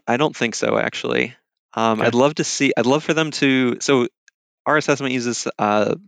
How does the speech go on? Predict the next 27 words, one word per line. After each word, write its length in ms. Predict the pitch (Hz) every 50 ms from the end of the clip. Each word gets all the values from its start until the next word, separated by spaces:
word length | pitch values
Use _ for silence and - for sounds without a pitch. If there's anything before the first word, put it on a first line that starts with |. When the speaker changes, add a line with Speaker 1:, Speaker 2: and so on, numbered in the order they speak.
| _ _ -
Speaker 1:
like, 160 | 113 107 - -
more, 420 | 110 120 123 120 117 117 113 107 _ _ _ _ _ _ _ -
um, 280 | 107 101 101 104 104 104 _ _ _ _ _ _ _ _ _ -
sport-specific, 840 | - - - 127 127 127 - - 113 - 123 110 139 135 - - _ _ _ _ _ -
um, 340 | 120 123 113 107 117 107 - -
kind 140 | - 131 131
of 60 | 123
measurements, 500 | 127 127 120 139 139 135 131 127 - - _ _ _ _ - - - _ _ -
and 80 | 117
I'd 80 | 117 117
love 180 | 117 120 113
to 80 | 117 113
see 360 | - - 120 113 110 113 110
them 260 | 110 - 117 110 113
collect 460 | 104 - 117 110 104 - - - - _ -
more 240 | 113 107 107 107 104
data 440 | 107 101 104 107 107 107 104 104 -
in 160 | - 113 104
that 200 | 104 107 107 - _ _ _ _ _ _ _ -
realm, 300 | 117 110 107 107 107 110
inclu-, 320 | 107 113 - - 113 - - -
including, 400 | 123 117 107 - 123 117 113 117
like, 240 | 113 - - - -
using 220 | 131 123 110 117
repeaters 640 | - 120 - - 165 156 156 151 147 139 131 110 -
and, 260 | - - 117 113 110
uh, 260 | 104 - - - -